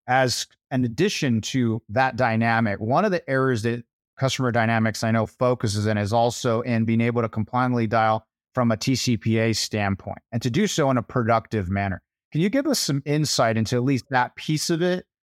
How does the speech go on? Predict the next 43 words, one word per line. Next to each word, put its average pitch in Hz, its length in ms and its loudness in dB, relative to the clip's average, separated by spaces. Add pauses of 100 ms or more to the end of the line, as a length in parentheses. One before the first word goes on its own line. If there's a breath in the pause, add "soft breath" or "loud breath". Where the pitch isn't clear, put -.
(160)
of 131 380 2
why, 151 400 0 (380)
I 147 100 -2
mean, 143 220 0
that's 165 220 0
not 240 160 2
new. 156 360 2
Tons 277 340 0
of 190 100 0
people 131 240 0
have 113 120 -2
T 123 120 -2
C - 220 -2
P 165 220 0
A 143 140 0
<laughs> - 0 -
solutions. 131 640 -2
They've 160 160 -2
had 196 140 2
'em 196 80 -2
for 202 120 -2
a 190 60 2
long 196 300 2
time. 202 320 -2 (360)
Why 139 200 2
would 214 240 -2
someone 180 440 0
buy 135 420 4
a 123 100 2
n-, 117 220 0
a 127 260 -2
new, 139 640 0 (160)
another 135 460 0
T 147 200 -4
C 131 220 -6
P 135 140 0
A 131 100 2
solution 127 560 0
if 120 160 -2
they've 185 240 -2
already 226 240 0
been 202 180 0
dialing 180 520 2